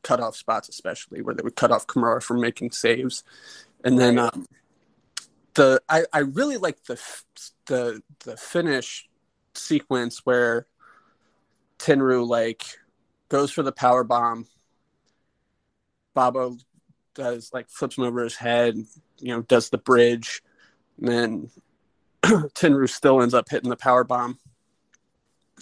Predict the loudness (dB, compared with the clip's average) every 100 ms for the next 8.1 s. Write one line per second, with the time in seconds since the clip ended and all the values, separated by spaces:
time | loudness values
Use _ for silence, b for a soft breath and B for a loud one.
0 | -2 0 0 -4 _ _ -2 -2 -2 -10
1 | -12 -18 _ 2 2 2 -2 -2 -4 -6
2 | -8 -10 -8 -10 _ _ _ _ _ _
3 | _ _ _ -4 2 4 2 -4 -4 -6
4 | -6 -4 -4 -4 -4 -4 -6 _ _ -14
5 | -2 2 2 0 -8 -6 -4 -4 -6 -10
6 | -6 -6 -4 -10 -12 -12 -14 -14 -18 -16
7 | -18 -20 _ _ _ -8 -8 -8 -12 -18